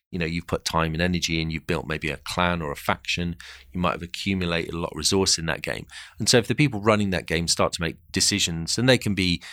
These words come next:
anything from technical decisions about not maintaining the servers well to mechanic decisions within the game that maybe, you know, stop something you were doing that you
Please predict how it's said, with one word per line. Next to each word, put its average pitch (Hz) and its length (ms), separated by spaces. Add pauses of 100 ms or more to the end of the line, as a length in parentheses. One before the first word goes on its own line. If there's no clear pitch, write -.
(160)
anything 95 360
from 85 160
technical - 380
decisions 85 460
about 80 260
not 87 260
maintaining 82 440
the 76 80
servers 101 420
well 71 220 (320)
to 87 340 (160)
mechanic 101 580
decisions 85 540
within 82 220
the 82 80
game 101 260
that 71 140
maybe, 80 360 (680)
you 98 100
know, 76 140 (100)
stop - 400
something 90 300
you 87 140
were 90 60
doing 85 340
that 82 140
you 85 300